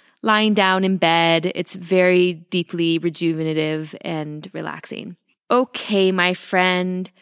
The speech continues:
for your small step this week, assess where you are at on your path to vibrancy. If you're feeling vibrant and full of ojas, that's freaking awesome. And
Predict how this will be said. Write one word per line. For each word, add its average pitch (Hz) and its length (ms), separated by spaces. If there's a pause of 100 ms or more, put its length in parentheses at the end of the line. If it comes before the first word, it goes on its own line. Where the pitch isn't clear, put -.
(140)
for - 120
your 208 120
small 240 300
step - 300
this - 200
week, 277 380 (640)
assess 269 480
where 196 500
you 214 280
are 170 580
at 151 300
on 160 160
your 160 160
path 156 440
to 180 100
vibrancy. 151 760 (800)
If - 320 (300)
you're 226 240
feeling 214 480
vibrant 254 480
and 190 100
full 196 320
of 196 160
ojas, 233 480 (140)
that's 190 360
freaking - 600
awesome. 160 580 (440)
And 185 340